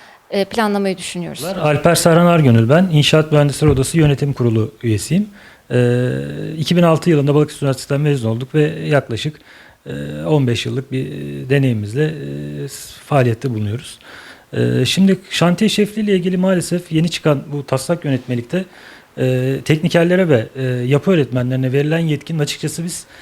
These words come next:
Speaker 2: e, inşaat mühendisleri olarak ve odamız olarak fazla, e, yetkilendirildiğini düşünüyoruz. E, bu noktada açıkçası, e, akredite olmayan,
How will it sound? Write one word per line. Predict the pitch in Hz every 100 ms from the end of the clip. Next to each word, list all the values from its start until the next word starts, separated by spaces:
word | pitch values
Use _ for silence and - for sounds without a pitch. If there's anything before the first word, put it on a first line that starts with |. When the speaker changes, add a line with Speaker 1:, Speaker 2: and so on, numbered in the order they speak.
| - - -
Speaker 2:
e, | 123 123 127
inşaat | 139 127 170
mühendisleri | 151 143 - 165
olarak | 143 113 113
ve | 127
odamız | 131 151 175
olarak | 139 165 202
fazla, | 156 147 160 175 180 160
e, |
yetkilendirildiğini | 135 139 135 156 143 143 143 156 165
düşünüyoruz. | - 107 117 190 - - - - - -
E, | 135 135 127
bu | 180
noktada | 214 208 151 175
açıkçası, | 180 147 185 180 165 165 214 190
e, | 143
akredite | 139 165 165 175
olmayan, | 165 170 120 101